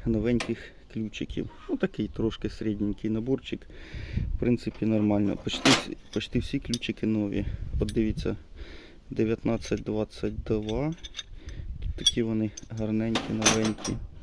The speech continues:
Е, сімнадцять дев'ятнадцять. Три штучки. Двадцять сім, двадцять чотири, двадцять сім. Цей у нас тридцять двадцять сім. От дивіться, вроді він як і новий.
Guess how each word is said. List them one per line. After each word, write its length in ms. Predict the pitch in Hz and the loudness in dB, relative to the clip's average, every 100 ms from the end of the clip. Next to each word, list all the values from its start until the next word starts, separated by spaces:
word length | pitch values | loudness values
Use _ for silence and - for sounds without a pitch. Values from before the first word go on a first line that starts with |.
| - - - - - - - | -4 2 2 0 -6 -4 -2
Е, 220 | 107 107 104 104 - | 0 2 0 0 -6
сімнадцять 1120 | - 117 113 107 101 - - - - - - - 110 | 0 2 4 2 0 -4 -6 -6 -8 -8 -8 -6 -2
дев'ятнадцять. 880 | - 110 104 - 110 110 - 151 - - - - - - - - - | 2 2 0 0 -2 -2 -4 -8 -8 -20 -20 -20 -20 -20 -20 -20 0
Три 220 | 120 120 | 2 2
штучки. 560 | - - 120 - - 113 113 - - - - - - - - | 0 -4 -4 -4 0 2 2 2 0 -2 -12 -16 -20 -20 -12
Двадцять 500 | 120 113 113 - 110 | -6 0 0 0 -4
сім, 340 | - 120 113 107 - - - - - - - - - - - | 0 2 4 4 4 2 -2 -12 -16 -18 -20 -20 -20 -14 -2
двадцять 240 | 110 107 | 0 0
чотири, 280 | - 113 110 | 0 0 0
двадцять 340 | 104 110 - | 0 -2 -2
сім. 260 | - 180 160 - - - 139 - - - - | 0 2 4 4 4 4 4 4 0 -4 -2
Цей 180 | 110 | 0
у 60 | 110 | 2
нас 340 | 107 104 - - - - | 2 0 -6 -18 -20 -6
тридцять 420 | - 113 - 104 | -2 -2 0 -4
двадцять 380 | - 110 - 107 | -2 -4 -2 -4
сім. 300 | - 143 147 - - - - - | -2 0 0 -4 -16 -18 -20 -6
От 140 | 110 | -2
дивіться, 460 | 107 123 113 - - - - | 4 4 4 0 -8 -6 -2
вроді 360 | 107 123 123 | 4 4 4
він 180 | 117 123 | 2 2
як 220 | 120 117 | 0 2
і 40 | 120 | 2
новий. 460 | 147 180 123 104 | 4 4 2 0